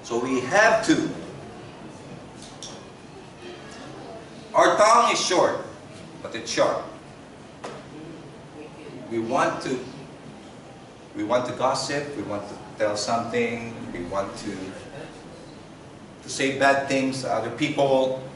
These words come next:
We want to break the news to our friends. "Oh, did you know that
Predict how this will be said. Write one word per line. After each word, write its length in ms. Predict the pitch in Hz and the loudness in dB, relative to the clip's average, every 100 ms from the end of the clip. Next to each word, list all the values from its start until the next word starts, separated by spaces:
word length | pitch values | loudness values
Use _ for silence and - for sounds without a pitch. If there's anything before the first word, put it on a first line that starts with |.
| - - - - - - - - - - - - | -14 -16 -16 -16 -18 -18 -18 -18 -18 -20 -12 -4
We 80 | 117 | 4
want 240 | 135 143 | 4 4
to 40 | 139 | 4
break 300 | 165 170 160 | 8 8 8
the 80 | |
news 920 | 156 196 190 185 - - - - - - - - - - - - - - - - - - - | 8 8 10 8 6 4 2 -2 -8 -14 -16 -18 -16 -16 -18 -18 -18 -18 -18 -18 -18 -16 2
to 60 | - | 6
our 140 | - - | 8 8
friends. 340 | 180 180 - - | 8 8 6 6
"Oh, 280 | 220 - 214 | 6 6 4
did 140 | 202 | 2
you 140 | 233 254 | 4 6
know 160 | 262 | 6
that 240 | 233 240 | 6 2